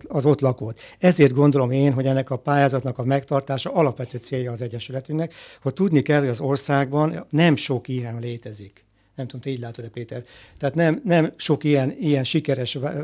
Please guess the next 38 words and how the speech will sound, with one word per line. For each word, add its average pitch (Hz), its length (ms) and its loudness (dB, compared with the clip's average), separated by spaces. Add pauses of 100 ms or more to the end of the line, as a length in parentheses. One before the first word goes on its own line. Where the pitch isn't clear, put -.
pályázat 151 460 0
van, 202 220 -4 (280)
nem 156 140 6
sok 135 200 0
ilyen 135 220 4
kezdeményezés, 160 840 2 (180)
és - 120 -6
ezt 147 120 0
nagyon 156 220 4
fontosnak 127 540 -2
tartom 135 380 -2
az 120 120 0
Egyesület 127 520 6
és 127 140 -4
a 127 60 -2
városnak 120 840 -2
a 123 160 -4
itt 151 140 -4
dolgozó 131 340 -2
mérnöke 139 360 6
szempontjából, 180 720 4 (300)
hogy, 151 260 0
ö, 165 240 6
hogy 156 140 0
ezt, 156 240 2
ö, 165 100 0
tovább 147 360 0
kell 131 180 -4
élni. 123 220 -4
És 120 120 -12
ezért 139 280 2
kérem 143 560 4 (220)
a, - 80 -2
a 123 340 0 (220)
lakó-, 147 560 -2
a 151 80 -4
városnak 135 500 0
a 120 60 -8